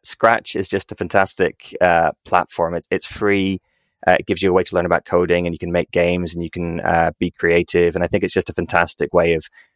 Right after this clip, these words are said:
uh, of introducing kids to coding. Um, but also just, even if you know coding, it's a quick way to,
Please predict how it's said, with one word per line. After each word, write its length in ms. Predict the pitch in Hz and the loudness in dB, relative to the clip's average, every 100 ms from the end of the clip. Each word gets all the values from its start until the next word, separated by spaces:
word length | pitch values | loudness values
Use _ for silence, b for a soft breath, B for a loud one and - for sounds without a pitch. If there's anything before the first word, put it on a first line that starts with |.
| b - | b 2
uh, 180 | 85 80 | 4 4
of 120 | 82 | 0
introducing 560 | 90 - 87 87 85 80 | -4 -4 -6 -4 -4 -4
kids 220 | 82 - | -4 -4
to 60 | - | -2
coding. 520 | 85 85 82 80 85 | 0 2 0 -4 -6
Um, 260 | 85 82 82 | -2 -2 0
but 140 | 90 | 2
also 260 | 92 - 87 | 2 0 -4
just, 260 | 82 - - | -2 -6 -6
even 160 | 87 | -6
if 100 | 90 | -4
you 80 | 85 | -2
know 140 | 90 110 | 0 2
coding, 340 | 139 151 160 | 2 0 0
it's 160 | 127 - | -4 -6
a 40 | |
quick 220 | - - | -6 0
way 180 | 87 82 | 2 0
to, 360 | - 82 80 | 0 -2 -2